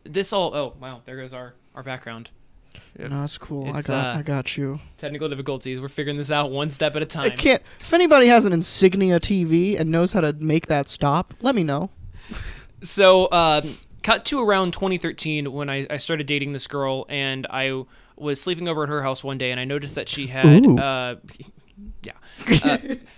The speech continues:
Speaker 2: <laughs>
Speaker 1: uh, I, I looked at her, uh, her bookshelf 'cause, you know, I'm laying on the bed with nothing to really do, <laughs>
Speaker 2: Mm-hmm.
Speaker 1: and, uh,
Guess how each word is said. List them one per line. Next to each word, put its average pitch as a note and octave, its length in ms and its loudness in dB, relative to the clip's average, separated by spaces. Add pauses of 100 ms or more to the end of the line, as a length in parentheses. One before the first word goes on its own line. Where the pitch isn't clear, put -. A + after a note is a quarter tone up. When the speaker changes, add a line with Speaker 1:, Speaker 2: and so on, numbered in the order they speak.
(100)
Speaker 2:
<laughs> - 60 -6
Speaker 1:
uh, D3+ 440 4
I, C#3+ 240 -4
I D#3+ 80 -2
looked D#3+ 340 -6
at D#3+ 240 0
her, D3 280 -4
uh, C3+ 140 -2
her C#3+ 80 -8
bookshelf D#3 440 -6
'cause, C#3 160 -12
you C3 60 -6
know, A#2 60 -10
I'm C3+ 80 -12
laying C#3 160 -6
on C3+ 80 -6
the C3 60 -6
bed C3+ 280 -6
with C3+ 80 -8
nothing C#3 280 -8
to C3 60 -8
really C3+ 220 -8
do, B2+ 300 -8
<laughs> - 0 -
Speaker 2:
Mm-hmm. D#3+ 340 2
Speaker 1:
and, F3 380 4
uh, D#3+ 440 4